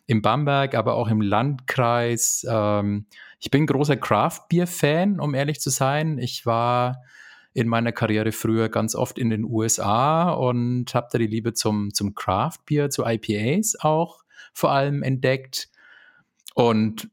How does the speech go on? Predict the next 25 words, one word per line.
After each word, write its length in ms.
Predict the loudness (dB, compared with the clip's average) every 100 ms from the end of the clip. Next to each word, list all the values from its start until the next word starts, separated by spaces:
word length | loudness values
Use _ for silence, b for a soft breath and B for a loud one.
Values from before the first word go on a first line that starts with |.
| _
ja, 400 | 2 4 4 2
also 280 | 0 0 0
überall, 460 | 0 2 4 4 2
wo 140 | 2
wir 120 | 0
irgendwo 220 | 2 2
in 80 | 0
Urlaub 380 | 2 2 2 0
sind, 480 | 0 2 2 2 0
ähm, 520 | 0 2 2 0 -2
Tobias 440 | -4 -2 0 0 0
Leisgang 460 | -2 -2 -2 -2
muss 180 | -2 -2
immer 360 | 0 0 2 0
ausfindig 500 | -2 -2 0 0 0
machen, 300 | -2 0 -2
gibt's 220 | -4 -4
hier 100 | -4
irgendwo 240 | 0 0
eine 100 | 0
kleine 300 | 0 0 0
Craft-Bier-Brauerei 960 | 0 0 -2 0 -2 2 2 2 0 0
um 100 | 0
die 140 | 0
Ecke? 400 | -2 0 0 0